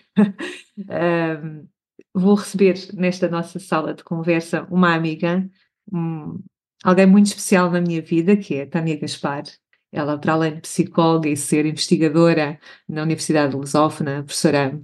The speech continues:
eh, associada com agregação, hum, tem, tem um coração gigante e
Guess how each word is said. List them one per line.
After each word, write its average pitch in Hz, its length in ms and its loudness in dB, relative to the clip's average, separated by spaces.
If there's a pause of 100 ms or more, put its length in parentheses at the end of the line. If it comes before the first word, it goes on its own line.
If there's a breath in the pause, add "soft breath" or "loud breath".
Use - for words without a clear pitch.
(160)
eh, 143 360 -4 (100)
associada 147 560 0
com 143 560 -6
agregação, 156 680 0 (680 loud breath)
hum, 151 560 -8 (360)
tem, 170 420 2
tem 196 160 4
um 190 100 4
coração 170 480 0
gigante 165 800 -6 (140)
e 147 420 -8